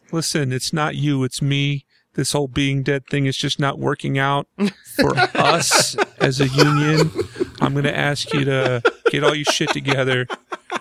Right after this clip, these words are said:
Speaker 1: return to the world of the living, and, uh, just go ahead.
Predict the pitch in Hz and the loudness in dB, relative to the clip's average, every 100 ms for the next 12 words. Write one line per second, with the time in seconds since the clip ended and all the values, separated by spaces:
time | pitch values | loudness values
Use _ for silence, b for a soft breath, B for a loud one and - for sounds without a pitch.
0 | - - 135 - 156 147 151 143 143 143 | -6 -4 -2 -2 -2 -2 -2 -2 -2 -2
1 | 139 139 135 131 131 127 131 - _ b | -2 -2 -2 -2 -4 -4 -6 -10 _ b
2 | b _ 143 131 127 123 127 123 117 - | b _ -4 -2 0 0 0 0 -2 -2
3 | 139 - - 143 135 135 127 | -2 -2 0 0 2 0 -2